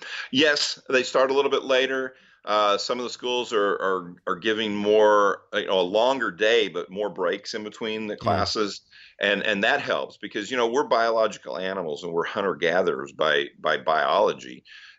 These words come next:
Speaker 1: And we need about anywhere from three to seven or eight times a day, we need a period of time where we just blow energy.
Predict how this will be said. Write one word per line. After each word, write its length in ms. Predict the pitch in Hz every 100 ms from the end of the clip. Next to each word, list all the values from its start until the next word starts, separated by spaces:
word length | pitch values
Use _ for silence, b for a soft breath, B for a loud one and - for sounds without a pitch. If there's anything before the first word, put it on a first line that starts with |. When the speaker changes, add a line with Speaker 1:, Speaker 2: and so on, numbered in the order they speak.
| -
Speaker 1:
And 440 | 95 98 95 90
we 180 | 95 123
need 540 | 135 123 117 101 98 -
about 500 | 92 92 95 92 -
anywhere 300 | 131 139 123
from 220 | - 95
three 420 | 90 123 135 139 131
to 360 | 98 87 90
seven 360 | - 127 127 123
or 100 | 117
eight 160 | 117
times 420 | - 110 113 104 92
a 60 |
day, 560 | 78 104 107 82 71 - b b b b
we 300 | 95 117 139
need 240 | 123 113
a 60 | 98
period 360 | - 110 110 104
of 60 |
time 200 | - 110
where 120 | 92 101
we 100 | 135
just 220 | 107 80
blow 300 | 98 101 101
energy. 580 | 104 113 80 60 -